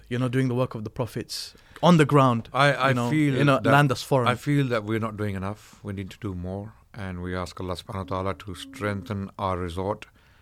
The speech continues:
Speaker 2: And m-, we ask Allah subhanahu wa ta'ala to accept from us and
Speaker 1: Ameen.
Speaker 2: fix our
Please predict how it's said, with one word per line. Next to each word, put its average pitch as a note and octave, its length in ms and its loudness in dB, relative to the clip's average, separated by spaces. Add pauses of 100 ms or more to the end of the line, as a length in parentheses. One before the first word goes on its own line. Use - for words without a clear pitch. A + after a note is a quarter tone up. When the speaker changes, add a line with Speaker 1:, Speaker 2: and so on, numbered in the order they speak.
(280)
Speaker 2:
And F#2+ 480 -4 (720)
m-, G#2+ 160 -8
we G#2 160 0
ask G2 240 -2
Allah G2 140 -2
subhanahu G2+ 160 -12
wa G2 40 -4
ta'ala F#2 220 -6
to G2+ 60 -4
accept A2+ 360 -6
from A2 180 -4
us A2 220 -4
and G#2 280 -2
Speaker 1:
Ameen. A2+ 180 -8
Speaker 2:
fix - 260 -8
our F#2+ 320 -2